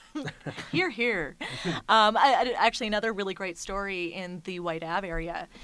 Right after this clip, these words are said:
Speaker 1: is the Strathcona Hotel. Of course, w-, you know, the Strathcona is kind of a, um, a, what would you say?
Speaker 2: Well, I'll say, I'll say it right now, and, and Scott will have to beep this out,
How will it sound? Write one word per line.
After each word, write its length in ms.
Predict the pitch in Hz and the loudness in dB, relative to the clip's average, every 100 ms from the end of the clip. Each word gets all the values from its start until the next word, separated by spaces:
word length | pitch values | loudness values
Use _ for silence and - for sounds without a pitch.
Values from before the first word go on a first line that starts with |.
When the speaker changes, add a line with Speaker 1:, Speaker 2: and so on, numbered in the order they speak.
| - - | -14 -6
Speaker 1:
is 320 | 202 180 165 | -4 -4 -4
the 140 | 196 180 | -6 -2
Strathcona 460 | 190 180 208 170 | 0 0 -2 -8
Hotel. 360 | 185 - 196 170 | -8 -2 -2 -2
Of 120 | - | -6
course, 260 | 170 165 - | -8 -8 -10
w-, 240 | 170 165 | -12 -10
you 120 | 165 | -10
know, 120 | 175 156 | -12 -14
the 60 | |
Strathcona 640 | 160 170 175 190 170 160 160 | -10 -10 -8 -8 -6 -6 -6
is 120 | 165 | -10
kind 300 | - 190 175 | -10 -6 -4
of 120 | 175 160 | -4 -4
a, 400 | 165 160 160 - - - 170 156 160 160 | -4 -4 -6 -8 -10 -6 -4 -4 -6 -8
um, 160 | 175 170 - - - _ | -12 -16 -20 -20 -20 _
a, 520 | 170 170 160 160 156 160 - | -14 -12 -10 -10 -10 -12 -14
what 260 | 220 220 175 | -8 -6 -6
would 160 | 175 | -8
you 60 | 165 | -10
say? 360 | - 247 156 165 | -4 -2 -4 -2
Speaker 2:
Well, 120 | 240 208 | 6 6
I'll 100 | 202 | 6
say, 180 | 196 - | 2 -2
I'll 140 | 165 | 0
say 220 | 151 190 165 | 0 -2 -2
it 80 | |
right 200 | 139 135 | -2 -2
now, 220 | 113 110 165 | -2 -2 -2
and, 160 | 156 - | -6 -12
and 160 | 131 110 | -14 -8
Scott 220 | - 196 | 2 2
will 80 | 190 | 4
have 160 | 156 160 | 0 -2
to 60 | 127 | -4
beep 220 | 139 - | -6 -6
this 200 | 127 - | -10 -8
out, 240 | 95 - | -12 -14